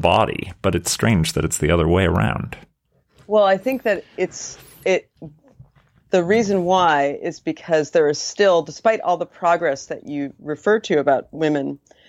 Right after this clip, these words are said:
Speaker 2: uh, have made, uh, it is still shameful to, to admit that you're aging, particularly as a woman, I
Speaker 1: Yeah.
Speaker 2: suppose for, for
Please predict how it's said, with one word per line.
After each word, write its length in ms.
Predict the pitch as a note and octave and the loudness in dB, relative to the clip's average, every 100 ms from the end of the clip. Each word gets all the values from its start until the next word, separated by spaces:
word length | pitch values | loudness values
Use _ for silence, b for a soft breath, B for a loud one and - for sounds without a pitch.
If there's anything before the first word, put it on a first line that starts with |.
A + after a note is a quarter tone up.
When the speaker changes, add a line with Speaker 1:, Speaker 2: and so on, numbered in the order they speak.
| b b - | b b 0
Speaker 2:
uh, 400 | D3+ C3+ B2+ B2 | 2 4 0 -6
have 320 | - E3 C#3 | -8 -4 -4
made, 460 | D3+ D3 C#3 C3+ - b b b - | -2 2 2 0 -2 b b b 0
uh, 320 | D3 C3+ B2 - _ | 4 4 0 -8 _
it 100 | F#3+ | -2
is 120 | F#3 F#3 | -2 -2
still 640 | - A#3 A3 G3+ G3+ - _ _ _ - | -4 0 2 2 0 -8 _ _ _ -20
shameful 580 | - A#3 C#4 C4+ F3 | -6 -2 -2 -2 -2
to, 220 | E3 F3+ - | -2 -4 -8
to 320 | _ - F3+ | _ -6 -6
admit 400 | D#3+ F3+ G#3 - | -2 0 0 0
that 160 | E3 B2+ | -2 0
you're 160 | D#3+ | 0
aging, 580 | - F3 E3 C#3+ - C#3 - | 4 2 2 -2 -4 -12 -12
particularly 420 | - F#3+ F3+ C#3 | -8 -2 2 2
as 120 | C3+ | 2
a 40 | |
woman, 440 | C3 B2+ A2+ B2+ C#3+ - - | -2 -2 -2 -4 -8 -12 -6
I 60 | D3+ | -4
Speaker 1:
Yeah. 20 | |
Speaker 2:
suppose 400 | D3+ D#3+ F3 D#3+ | -2 0 0 0
for, 260 | - D3+ - _ _ | -2 -4 -4 _ _
for 240 | D#3+ C3+ | -2 -2